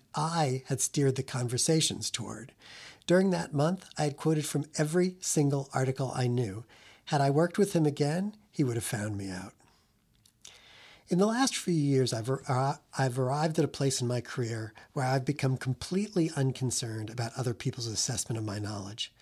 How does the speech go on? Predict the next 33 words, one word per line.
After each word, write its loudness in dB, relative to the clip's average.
I -2
can 2
only 6
guess 4
at -2
the -18
cause -2
of -8
this -2
transition, -4
the 2
accumulation 4
of -2
years -4
of -12
practice, 2
promotions, 2
accomplishments, 0
and -2
accolades. -8
My 2
present 2
mindset 0
is, -4
"I 2
know 2
a -
lot 0
about 0
a 0
lot 0
of -2
things. -2